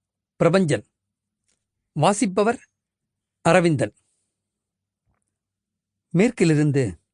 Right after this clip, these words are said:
ஹார்ன் சப்தம் வந்தது. அரச மரத்துக்கு அந்தண்டையிலிருந்துதான். அந்த சப்தம் தபால்காரர் வருகையை குறித்துத்தான்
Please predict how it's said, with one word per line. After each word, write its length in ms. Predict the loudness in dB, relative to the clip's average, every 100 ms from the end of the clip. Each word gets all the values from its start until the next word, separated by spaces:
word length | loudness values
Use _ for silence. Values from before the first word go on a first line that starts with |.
| _ _ _
ஹார்ன் 400 | -2 0 2 0
சப்தம் 380 | -2 -2 -2
வந்தது. 400 | -2 -2 -4 -6 _ _ _ _ _ _ _ _ _ _ _ _ _
அரச 280 | -2 0 0
மரத்துக்கு 680 | 0 0 -4 -4 -4 -4 -8 _ _ _ _ -4
அந்தண்டையிலிருந்துதான். 1120 | -2 0 0 2 0 0 0 0 -2 -2 -4 -8 _ _ _ _ _ _ _ _ _ _ _ -4
அந்த 260 | -2 -2
சப்தம் 680 | -4 -6 -8 -4 -4 -4 -12 _ _ _ _ _ -8
தபால்காரர் 640 | -2 -2 0 0 0 0
வருகையை 480 | 0 0 0 -2 -2
குறித்துத்தான் 680 | -6 -6 -8 -4 -2 -2